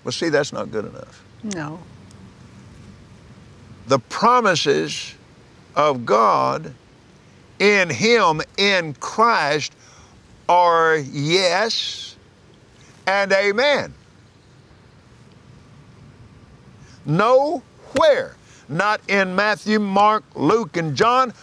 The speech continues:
Speaker 1: or anywhere in the book of Acts, did any of the apostles or anybody else that's in the book of Acts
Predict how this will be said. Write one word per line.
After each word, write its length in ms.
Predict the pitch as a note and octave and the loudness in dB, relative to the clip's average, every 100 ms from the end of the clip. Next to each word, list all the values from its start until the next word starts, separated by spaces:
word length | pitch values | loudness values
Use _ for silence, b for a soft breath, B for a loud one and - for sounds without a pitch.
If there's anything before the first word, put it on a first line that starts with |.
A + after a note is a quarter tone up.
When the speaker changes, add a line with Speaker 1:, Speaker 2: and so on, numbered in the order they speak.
| B | B
Speaker 1:
or 180 | F3 F3+ | -2 0
anywhere 680 | - B3 A#3+ A3 G#3 C#4 C4+ C4+ | 0 0 2 2 2 4 4 2
in 220 | B3 C4 | -2 0
the 80 | C4 | -2
book 320 | A3 C4 C4+ | 0 0 2
of 180 | C#4+ A#3 - | -2 -4 -2
Acts, 380 | D4 A#3 D3 - | 0 0 -4 -6
did 260 | E3+ F#3 A#3 | -4 -4 -2
any 320 | B3 C4+ C#4 | 0 2 2
of 140 | C4+ B3 | 0 -2
the 220 | D4 D#4 | -2 -2
apostles 800 | - - - F4+ D#4 F3 D3 D3 | -2 -10 -4 -2 -2 -4 -6 -4
or 160 | G3+ - | -6 -6
anybody 800 | D4 D4+ D4 G3+ D4 D#4 D#4 D4+ - | -6 -6 -8 -2 0 0 -2 -6 0
else 380 | G4 F4+ B3 - | 2 2 0 -4
that's 260 | F3 C3+ | -6 -4
in 280 | - G#3 E3+ | -2 0 0
the 60 | C#3+ | -6
book 320 | A#2 F3 - | -2 -4 -4
of 160 | - | -6
Acts 260 | - C#3+ A2+ | -2 -2 -4